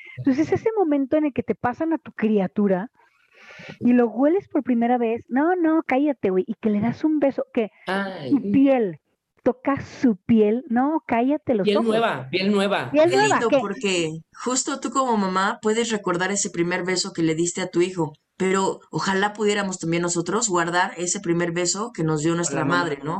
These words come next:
Speaker 3: Y poderlo
Speaker 2: Sí.
Speaker 3: tener en la memoria para siempre. Aún nuestro cerebro no está tan desarrollado, pero sería hermoso poder
Speaker 1: Claro.
Speaker 3: tener el primer beso de tu madre para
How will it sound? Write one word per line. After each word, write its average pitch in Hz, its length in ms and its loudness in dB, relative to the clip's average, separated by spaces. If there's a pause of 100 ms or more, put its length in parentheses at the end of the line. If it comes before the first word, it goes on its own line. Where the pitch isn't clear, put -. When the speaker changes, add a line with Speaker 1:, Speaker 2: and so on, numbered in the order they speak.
Speaker 3:
Y 151 180 -2
poderlo 165 340 0
Speaker 2:
Sí. 156 80 -2
Speaker 3:
tener 165 240 -2
en 175 120 -4
la 160 60 -4
memoria 156 360 -2
para 156 200 -4
siempre. 160 320 -4 (300)
Aún 190 160 0
nuestro 214 220 -2
cerebro 185 300 -2
no 185 80 -2
está 180 200 -4
tan 175 160 -4
desarrollado, 165 580 0
pero 156 160 -2
sería 160 200 -2
hermoso 175 280 -4
poder 160 220 -2
Speaker 1:
Claro. 175 120 -2
Speaker 3:
tener 156 200 -2
el 160 80 -4
primer 151 260 -10
beso 156 240 -2
de 147 80 0
tu 131 120 -12
madre 143 280 -2
para - 240 -14